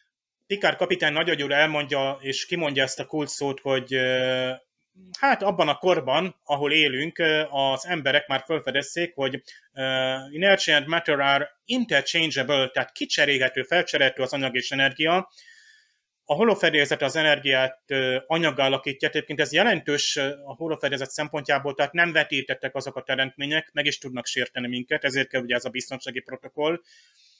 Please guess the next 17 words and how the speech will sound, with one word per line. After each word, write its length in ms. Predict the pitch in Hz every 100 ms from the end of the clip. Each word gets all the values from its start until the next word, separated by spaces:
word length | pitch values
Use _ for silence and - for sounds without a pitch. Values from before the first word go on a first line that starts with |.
| _ _ _
Lehet, 220 | 147 143
hogy 80 | 139
most 180 | 139
is 120 | 139 -
ki 80 |
volt 200 | 127 120
kapcsolódva, 840 | - 120 - 120 120 131 156 165 _
de 400 | 139 147 143 147
ugye 200 | 147 143
a, 140 | 139 139
a 480 | 143 139 131 131 131
holofedélzeti 960 | - 185 170 143 139 143 131 139 131
figurákat 540 | 160 147 143 135 139
meg 140 | 147 139
is 140 | 131
tudjuk 280 | 143 135 131
érinteni, 760 | 143 135 123 131 127 151 175